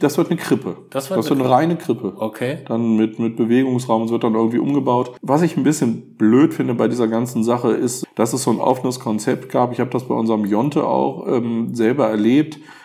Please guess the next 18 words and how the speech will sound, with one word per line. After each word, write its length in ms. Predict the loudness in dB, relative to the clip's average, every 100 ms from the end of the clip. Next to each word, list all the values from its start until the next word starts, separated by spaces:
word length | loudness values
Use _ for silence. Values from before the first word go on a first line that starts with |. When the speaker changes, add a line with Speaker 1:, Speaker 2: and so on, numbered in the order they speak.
| _ -2
Speaker 1:
Da 200 | 0 4
war 420 | 4 4 2 -6 -20 _
unsere 280 | -8 -4 -2
Große, 280 | 0 0 0
die 80 | 2
Lene, 280 | 2 2 2
die 140 | 2
war 120 | 2 2
im 100 | 0
letzten 280 | -2 -6
Kindergartenjahr 680 | -4 0 0 2 0 0 0
und 80 | 2
der 60 | 0
Jonte 300 | 0 0 0
war 140 | 0 -2
in 60 |
der 100 | -4
Krippe 460 | -4 -4 0 0